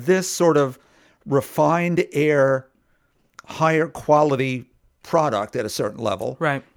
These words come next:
Speaker 1: And people know, "Well, I can come in here and if I get a recommendation, I
Speaker 2: Mm-hmm.
Speaker 1: know what they're stocking. I can gamble on anything being on that shelf being something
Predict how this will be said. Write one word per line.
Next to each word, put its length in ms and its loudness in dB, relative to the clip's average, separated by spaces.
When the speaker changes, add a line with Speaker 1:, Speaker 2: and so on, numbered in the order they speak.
Speaker 1:
And 180 -2
people 300 0
know, 160 4
"Well, 180 0
I 100 0
can 140 -6
come 160 -2
in 80 0
here 160 -2
and 80 -2
if 100 -2
I 80 2
get 140 0
a 20 0
recommendation, 920 -4
I 60 -14
Speaker 2:
Mm-hmm. 200 -2
Speaker 1:
know 80 0
what 200 0
they're 140 -2
stocking. 500 -2
I 180 -8
can 260 -8
gamble 560 -2
on 480 -2
anything 420 -2
being 160 0
on 200 0
that 160 0
shelf 340 0
being 160 -6
something 360 -4